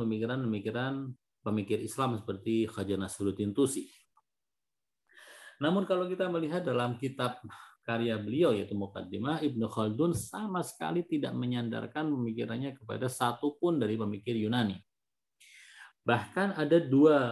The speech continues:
tempat mungkin atau lebih beliau menyebut tentang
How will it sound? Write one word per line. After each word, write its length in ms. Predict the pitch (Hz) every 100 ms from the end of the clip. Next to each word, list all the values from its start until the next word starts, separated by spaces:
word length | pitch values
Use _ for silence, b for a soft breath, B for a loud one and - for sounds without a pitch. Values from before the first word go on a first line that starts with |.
| 113 110 113 - - -
tempat 480 | 131 131 170 170 143
mungkin 420 | 131 123 123 104
atau 460 | 104 110 107 104
lebih 480 | 107 104 123 160 139 _ _ _ _ -
beliau 400 | 113 117 165 190
menyebut 560 | 165 139 113 113 120
tentang 580 | - 104 110 120 120 120